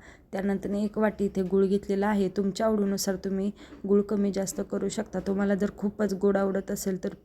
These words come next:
गूळ तुम्ही यामध्ये थोडासा वाढवू शकता. त्यामध्ये गरम पाणी ओतून आता आपल्याला हे दोन ते तीन तास चांगलं छान असं भिजण्यासाठी ठेवायचं आहे. भिजल्यानंतर मी पहा कशा प्रकारे छान असं स्मॅश होत आहे. तर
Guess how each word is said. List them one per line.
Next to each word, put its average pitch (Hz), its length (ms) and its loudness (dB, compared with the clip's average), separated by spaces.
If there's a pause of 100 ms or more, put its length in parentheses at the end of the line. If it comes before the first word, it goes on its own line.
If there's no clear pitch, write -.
(140)
गूळ 202 180 6
तुम्ही 202 300 2
यामध्ये 196 420 0
थोडासा 196 380 -4
वाढवू 190 300 2
शकता. 202 360 -4
त्यामध्ये 190 460 -2
गरम 202 300 2
पाणी 208 240 -2
ओतून 190 260 -2
आता 190 240 -6
आपल्याला 196 340 -4
हे 196 140 -2 (440)
दोन 202 280 4
ते 208 120 -4
तीन 202 240 0 (100)
तास 185 180 -4
चांगलं 202 440 0 (160)
छान 208 200 2
असं 196 340 -2 (460)
भिजण्यासाठी 196 760 2
ठेवायचं 196 500 0
आहे. 208 180 2
भिजल्यानंतर 202 580 2
मी 190 100 -2
पहा 202 220 -2
कशा 202 280 -6
प्रकारे 202 420 -4 (140)
छान 202 200 0
असं 202 260 -4 (360)
स्मॅश 208 540 0
होत 202 220 0
आहे. 196 260 2 (120)
तर 202 140 0